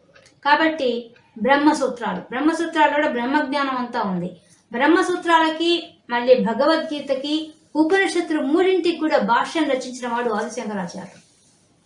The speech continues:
అందుకే అంత చక్కగా చెప్తున్నాడు ఈ శ్లోకాన్ని. మూడింటికి ఆయన భాష్యం రచించాడు. కాబట్టి మనకు ఆయన రచించకపోయింటే భగవద్గీత అర్థమయ్యేది కాదు అందరికీ.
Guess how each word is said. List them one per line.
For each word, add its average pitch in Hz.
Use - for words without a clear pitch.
అందుకే 269
అంత 294
చక్కగా 277
చెప్తున్నాడు 233
ఈ 208
శ్లోకాన్ని. 202
మూడింటికి 359
ఆయన 349
భాష్యం 294
రచించాడు. 185
కాబట్టి 339
మనకు 311
ఆయన 269
రచించకపోయింటే 320
భగవద్గీత 311
అర్థమయ్యేది 269
కాదు 208
అందరికీ. 185